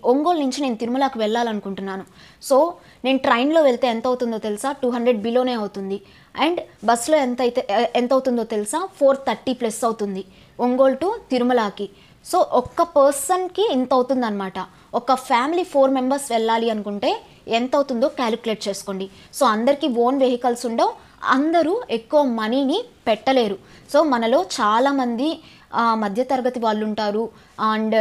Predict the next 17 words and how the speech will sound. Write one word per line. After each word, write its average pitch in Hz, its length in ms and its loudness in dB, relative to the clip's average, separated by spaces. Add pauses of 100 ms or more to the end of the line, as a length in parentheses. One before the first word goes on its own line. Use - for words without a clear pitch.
డబ్బున్న 208 340 0
వాళ్ళు 233 260 2
ఉంటారు, 220 280 -2 (180)
చాలామంది 233 600 0
కేటగిరీస్ 226 600 -4
తిరుమలని 220 380 -2
విజిట్ 208 360 -6
చేస్తూ 208 260 -6
ఉంటారు. 202 400 -4 (320)
So, 311 80 6
నేను 269 320 2
అన్ని 277 440 0
kind 240 200 -2
of 262 140 0 (100)
పీపుల్ని 262 300 -2
మైండ్లో 233 380 -2
పెట్టుకొని 247 540 -4